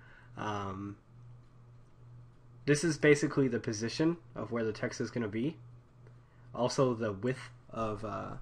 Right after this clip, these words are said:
text that will be shown. So, uh, you see these blue borders, this blue square. If you have text that's longer than that,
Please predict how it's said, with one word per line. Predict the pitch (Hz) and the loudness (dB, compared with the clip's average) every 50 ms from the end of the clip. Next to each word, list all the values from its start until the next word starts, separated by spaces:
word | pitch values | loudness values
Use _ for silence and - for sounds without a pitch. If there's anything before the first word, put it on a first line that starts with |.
| - - - - - - - - | -10 -10 -12 -14 -16 -16 -16 -14
text | - - 139 135 - - | 2 4 4 4 4 2
that | 135 120 | 0 2
will | 113 113 113 | 2 0 -2
be | 107 113 | -2 -4
shown. | - - - - 117 117 135 160 190 220 - - - - - - - - - - - - - - | -4 -4 -2 -2 0 0 0 -2 -2 -6 -10 -14 -14 -14 -12 -12 -14 -16 -16 -16 -16 -16 -14 -2
So, | - 131 123 117 113 110 110 110 110 - - | 0 2 2 4 2 2 0 -2 -6 -10 -8
uh, | - 117 110 104 104 104 | -6 -4 -4 -2 -2 -2
you | 104 110 | -4 -4
see | - - 127 | -2 0 0
these | 123 117 113 104 - | 2 2 0 -2 -2
blue | - 123 123 120 | -2 0 0 0
borders, | 101 104 113 117 113 110 104 104 - - | 0 -2 -2 0 2 2 2 0 0 -2
this | 110 104 | -4 -4
blue | - - 127 123 | -2 0 0 0
square. | 113 - - - 131 120 117 113 107 104 - - - - - - - | 0 -2 -2 0 0 2 2 0 -2 -4 -8 -10 -16 -18 -20 -20 -8
If | - | 4
you | - 139 | 6 6
have | 127 - | 6 6
text | - - 143 139 - - | 4 2 2 2 2 -2
that's | 120 - - | -4 -4 0
longer | 131 131 143 175 196 170 135 120 | 4 6 8 8 8 8 6 4
than | 117 104 101 | 4 -2 -4
that, | 101 98 101 104 104 101 | -4 -4 -6 -6 -6 -8